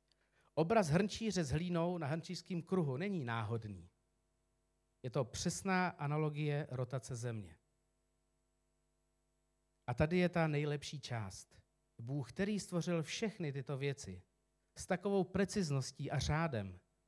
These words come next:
zná každý detail tvého života a sleduje tě, tak mu dej svou důvěru.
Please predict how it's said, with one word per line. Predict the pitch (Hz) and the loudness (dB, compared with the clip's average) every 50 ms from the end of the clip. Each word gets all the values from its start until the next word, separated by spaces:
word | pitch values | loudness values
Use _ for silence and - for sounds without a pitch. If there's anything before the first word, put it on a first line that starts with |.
| _ _ _ _ _ _ _ | _ _ _ _ _ _ _
zná | 127 113 123 139 135 123 117 | -8 -2 0 2 2 2 0
každý | - - - - 180 190 196 190 180 175 175 196 190 180 180 180 143 | -4 -4 0 4 4 4 4 2 0 -2 -4 -4 -4 -4 -4 -4 -2
detail | 123 151 165 156 160 - 123 117 113 117 113 | 2 2 2 2 2 0 0 0 0 -2 -4
tvého | - 131 135 135 120 127 120 | -4 -4 -4 -2 -2 -2 -2
života | 107 127 123 131 127 120 - 104 90 85 - _ _ _ _ _ _ _ _ _ - | -2 -2 -2 -2 -2 -4 -4 -8 -10 -10 -12 _ _ _ _ _ _ _ _ _ -8
a | 113 | -8
sleduje | - - - 123 123 123 123 117 107 98 | -6 -4 -4 -4 -2 0 0 0 0 0
tě, | - - 92 85 80 - _ _ _ _ _ _ _ _ _ _ _ _ _ _ _ _ _ | -4 -8 -14 -18 -18 -20 _ _ _ _ _ _ _ _ _ _ _ _ _ _ _ _ _
tak | 131 123 135 | -6 -2 -2
mu | 143 139 | 0 0
dej | 139 165 196 - | 2 2 0 0
svou | - 165 147 127 117 | -2 -2 -2 -2 -2
důvěru. | 110 107 104 98 107 107 98 92 92 92 | -2 -4 -4 -4 -4 -4 -4 -6 -8 -12